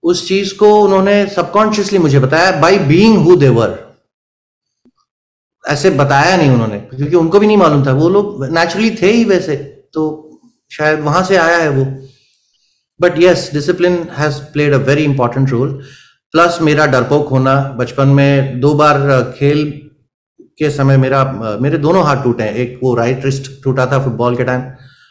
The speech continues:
और एक बार पेड़ चढ़ के पेड़ से गिर गया तो left wrist उसके पहले छू-, टूट गया था। तो वहां से भी थोड़ी बहुत मस्ती मैंने भी की थी, पर वहां से वो बैठ गया कि नहीं, बजा नहीं पाऊंगा मैं।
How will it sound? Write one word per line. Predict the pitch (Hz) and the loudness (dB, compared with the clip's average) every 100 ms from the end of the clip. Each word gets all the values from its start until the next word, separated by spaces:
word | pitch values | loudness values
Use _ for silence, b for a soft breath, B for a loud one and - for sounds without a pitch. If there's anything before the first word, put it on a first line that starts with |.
| b - | b -6
और | 123 131 | -2 0
एक | 131 | 2
बार | 131 | 0
पेड़ | - 131 135 | 2 2 2
चढ़ | 135 123 | 2 0
के | 131 | -2
पेड़ | 127 127 | 0 -2
से | 127 | -2
गिर | 120 120 | 0 0
गया | 120 | 0
तो | 120 | -2
left | 110 110 | -4 -4
wrist | 120 117 - | -8 -8 -12
उसके | 131 - | -12 -6
पहले | 127 120 117 | -4 0 -2
छू-, | 117 - | -4 -10
टूट | 113 107 | -8 -6
गया | 104 | -6
था। | 92 95 - b b b b b _ _ _ - | -8 -12 -18 b b b b b _ _ _ -2
तो | 185 | 0
वहां | 151 156 196 | 0 0 0
से | 208 | 2
भी | 202 214 208 - - - 127 | 2 0 -2 -8 -18 -20 -2
थोड़ी | 175 190 | 2 4
बहुत | 202 143 156 | 2 0 -2
मस्ती | 151 156 160 | -2 0 0
मैंने | 147 151 | 2 0
भी | 147 | -2
की | 131 | -6
थी, | 117 113 - b b b b | -10 -10 -14 b b b b
पर | 180 | 0
वहां | 180 190 | 2 2
से | 208 | 4
वो | 214 | 4
बैठ | 196 175 180 | 4 4 4
गया | 196 | 2
कि | 196 | 0
नहीं, | 196 | -2
बजा | 151 135 165 | 2 4 4
नहीं | 175 139 | 2 0
पाऊंगा | 117 98 92 | -2 -4 -8
मैं। | 87 | -14